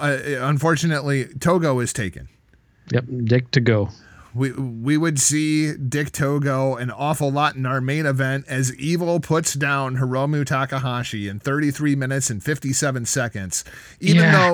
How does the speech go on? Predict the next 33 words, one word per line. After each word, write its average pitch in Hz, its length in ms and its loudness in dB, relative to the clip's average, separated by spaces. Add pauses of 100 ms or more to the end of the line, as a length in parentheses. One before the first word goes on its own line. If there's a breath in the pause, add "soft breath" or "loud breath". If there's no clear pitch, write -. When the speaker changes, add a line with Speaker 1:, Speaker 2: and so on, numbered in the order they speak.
(120)
Speaker 1:
though 139 60 -4
Hiromu 233 540 4
was 190 280 4
as 175 120 2
protected 180 680 0 (140)
as 151 600 4
you 165 300 2
can 160 420 2
be 196 380 0
in 151 320 2
losing 165 420 6
a 135 80 4
match. 123 460 0
Like, 139 220 2 (160 loud breath)
he 247 200 2
clearly 208 500 6
had 160 280 4
Evil 175 340 4
pinned 139 400 0
for, 139 140 -2
like, 135 320 -2
a 131 80 0
six - 420 2
count 92 360 -6
at 104 180 -6
one 87 240 -10
point. 78 320 -12 (640)
Speaker 2:
Yeah, 131 560 4 (100)
it, 143 180 -2
it 160 160 -2
was 151 220 2
there. 160 320 4 (1300 loud breath)
<sighs> - 0 -